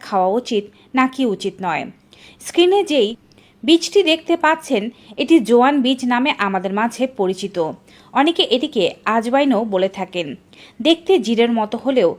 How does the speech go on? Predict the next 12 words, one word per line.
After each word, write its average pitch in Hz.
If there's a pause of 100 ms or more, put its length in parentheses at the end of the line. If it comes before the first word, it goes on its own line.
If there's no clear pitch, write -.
(180)
সাইজে 247 (200)
অনেক 233 (120)
ছোট 226 (240)
জিরের 185
চেয়ে, 165 (420)
অনেকে 339
আবার 370 (100)
ছোট 285 (140)
জিরাও 175
বলেন। 143 (600)
মুখে 294
দিলে 311